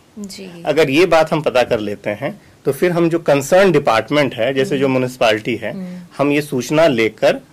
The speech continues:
Speaker 2: उस म्युनिसिपैलिटी में जाकर ये बताएंगे उनको कि हमारे वार्ड में चार कर्मचारी होने चाहिए थे, जो सूचना का अधिकार हमें बताता है, तो फिर ये चार कर्मचारी कहाँ हैं, सफाई क्यों नहीं हो रही है?
Speaker 1: जी।
Speaker 2: तब म्युनिसिपैलिटी जो है, वो एक्शन में आएगी और उसको, अ,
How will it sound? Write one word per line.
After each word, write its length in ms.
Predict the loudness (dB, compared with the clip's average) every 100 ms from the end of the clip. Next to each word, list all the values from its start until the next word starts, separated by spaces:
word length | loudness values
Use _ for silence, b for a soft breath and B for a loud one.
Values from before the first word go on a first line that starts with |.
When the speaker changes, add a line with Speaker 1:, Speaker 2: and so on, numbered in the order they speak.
| b -12
Speaker 2:
उस 140 | -6
म्युनिसिपैलिटी 580 | -2 -2 0 0 0 0
में 120 | 0
जाकर 320 | 2 2 2 0
ये 200 | -2 -4 -14 -12 -12 -12 -12
बताएंगे 560 | -6 -2 2 2 2 0
उनको 440 | -2 -6 -6 -8 b b b _
कि 60 | -2
हमारे 340 | 2 4 4
वार्ड 240 | 4 4
में 140 | 2 0
चार 240 | 2 2
कर्मचारी 500 | 2 -2 2 2 2
होने 240 | 0 0 0
चाहिए 340 | 0 0 -2
थे, 220 | -6 -12 -14 b b b b -12
जो 240 | -8 -6 -6
सूचना 320 | -4 0 2
का 60 |
अधिकार 340 | 2 2 2 2
हमें 160 | 0
बताता 420 | 0 0 0 2 0
है, 200 | -2 -8 b b b b _
तो 80 | -4
फिर 200 | -2 0
ये 100 | 0
चार 240 | 2 2
कर्मचारी 460 | 2 0 2 2 2
कहाँ 280 | 0 0 0
हैं, 220 | 0 -4
सफाई 340 | -4 0 0
क्यों 200 | 0 0
नहीं 200 | 0 0
हो 100 | -2
रही 220 | -4 -6 -8
है? 160 | -12
Speaker 1:
जी। 360 | -12 -14 -14 -4 0
Speaker 2:
तब 120 | 2
म्युनिसिपैलिटी 640 | 2 0 0 0 0 0
जो 100 | 0
है, 140 | 0 -2
वो 240 | -2 -8 -12 -8
एक्शन 280 | -8 -4 -4
में 140 | 0 0
आएगी 280 | 0 0
और 120 | -2 -4
उसको, 260 | -6
अ, 60 | -12